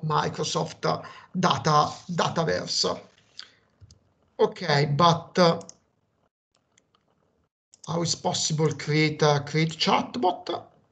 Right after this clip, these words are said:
Okay, we have another, another application.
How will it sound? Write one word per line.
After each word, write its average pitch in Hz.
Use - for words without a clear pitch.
Okay, -
we 147
have 151
another, 160
another 147
application. 220